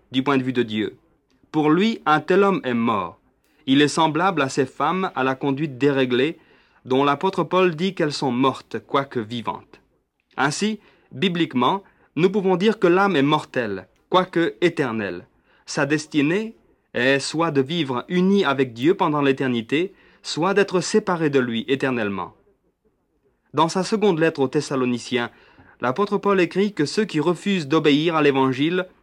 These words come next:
auront pour châtiment une ruine éternelle, loin de la face du Seigneur et de la gloire de sa force,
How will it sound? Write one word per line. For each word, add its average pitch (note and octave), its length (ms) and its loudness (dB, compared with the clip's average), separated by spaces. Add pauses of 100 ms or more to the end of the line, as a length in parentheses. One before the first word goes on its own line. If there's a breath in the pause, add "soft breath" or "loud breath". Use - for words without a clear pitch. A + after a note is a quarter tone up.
(200)
auront E3 340 2
pour D#3+ 220 -6
châtiment D#3 560 0 (800)
une D3+ 160 4
ruine F3+ 300 4
éternelle, D3+ 640 2 (240 loud breath)
loin D#3+ 260 2
de G3 80 4
la F3 120 2
face E3+ 240 -4
du C#3 80 -8
Seigneur C3 560 -4 (360 soft breath)
et F3+ 100 6
de G3+ 80 4
la F#3+ 140 2
gloire E3 280 4
de C#3 80 0
sa C3 180 -4
force, - 500 -6